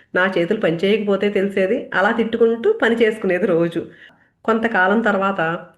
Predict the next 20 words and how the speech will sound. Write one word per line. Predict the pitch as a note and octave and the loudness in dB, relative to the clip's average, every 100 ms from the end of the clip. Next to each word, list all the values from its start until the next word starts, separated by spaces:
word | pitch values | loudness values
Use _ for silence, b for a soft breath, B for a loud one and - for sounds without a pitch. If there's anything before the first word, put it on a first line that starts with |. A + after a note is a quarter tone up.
| - | -4
ఆవిడ | F#3 F#3+ F#3+ | 0 0 0
చేతులు | F3+ G3+ A3+ | -2 0 -2
పని | F3+ | -2
చేయడం | F#3+ G#3 G3+ | 2 2 2
మానేసినాయి. | G3 D#3 E3+ E3 D#3 - - _ _ - | 2 0 -2 -4 -6 -6 -18 _ _ -4
అసలు | G3+ A#3 | -2 0
సహకరించట్లేదు | A#3+ A3 A#3 B3+ A#3+ A3 G3+ F3+ | 0 0 2 0 0 0 0 0
పని | F3+ F3+ F#3+ | 0 0 0
చేయడానికి. | E3+ D#3+ D#3+ D#3+ - b b b | 0 0 -4 -8 -16 b b b
వాటిలో | F#3+ G3+ A#3+ | 0 2 2
ఎలాంటి | A3 G3 G#3 | 4 2 2
బలము | G#3 F3 G3 | 0 2 2
లేకుండా | A#3+ G#3 F#3 G3 | 2 2 0 0
అయిపోయింది. | G3+ E3 E3 D#3+ D3+ - B B B B | -2 -2 -2 -2 -6 -10 B B B B
ఎంతోమంది | A3 G#3+ G#3 B3+ C4 B3 | -4 -2 2 4 4 4
వైద్యులను | F#3+ F3+ F3+ A3+ A#3 | 2 2 2 2 4
సంప్రదించారు, | A#3 F#3 F#3+ F#3 F#3+ E3+ | 2 0 0 0 0 0
ఎన్నో | E3 F#3 G#3+ | 0 2 2
హాస్పిటల్కి | G3+ F3 F3 G3+ G3+ G3 | 2 0 0 -2 0 -2
తిరిగారు. | G3 E3+ E3+ D#3+ | -2 -2 0 -2